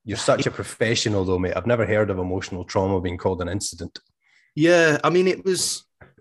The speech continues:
Speaker 1: I respect that.
Speaker 2: It was, it was just one of those situations, you know, where it wasn't, it wa-, for me, it wasn't depression or anxiety.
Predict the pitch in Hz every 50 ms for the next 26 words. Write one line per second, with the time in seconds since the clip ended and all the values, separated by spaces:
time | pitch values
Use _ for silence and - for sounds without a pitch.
0 | _ - - 110 107 104 - - 131 123 - - - - 113 92 90 - - -
1 | - 107 - - - - 180 185 - 196 143 - 214 208 175 - - - - -
2 | - - - 208 - 269 262 139 - - - - - 240 214 196 190 175 170 -
3 | - 139 - - 151 165 170 180 - - 143 131 110 - 107 107 104 104 107 110
4 | 120 120 120 120 117 _ _ - - _ - 170 170 165 214 226 226 262 220 185
5 | 180 175 - _ _ _ 156 151 147 160 - - - - 165 165 175 160 131 110
6 | 98 139 151 131 151 - - 117 - 139 120 113 - - 117 110 101 101 95 95
7 | 90 - 120 127 131 123 123 123 - - 123 120 117 117